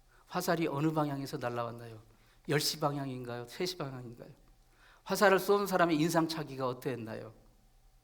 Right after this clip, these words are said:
화살이 국산인가요? 미제인가요? 중국산인가요? 화살을 맞았을 때 느낌이 어땠나요? 이렇게 묻는 것은 사랑이 아닙니다.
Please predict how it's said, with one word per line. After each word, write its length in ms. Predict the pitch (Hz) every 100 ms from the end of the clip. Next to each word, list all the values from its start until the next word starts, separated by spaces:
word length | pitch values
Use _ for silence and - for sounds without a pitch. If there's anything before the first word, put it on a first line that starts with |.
| _ _ _ -
화살이 380 | 180 190 170 156
국산인가요? 760 | 151 - 165 151 139 131 127
미제인가요? 720 | 127 127 131 123 117 113 113 - - - _ -
중국산인가요? 760 | 139 135 - 123 117 117 120 - _ _ _ _ _ _ _ _ _ _ _ _ _ _
화살을 340 | 175 175 170
맞았을 380 | 165 156 156 -
때 100 | 156
느낌이 360 | 139 151 170 143
어땠나요? 480 | 131 123 113 110 - - - _ _ _ _ _ _ _
이렇게 320 | 160 185 190
묻는 260 | 185 165 156
것은 240 | 135 147
사랑이 380 | 127 - 160 143
아닙니다. 440 | 117 110 117 160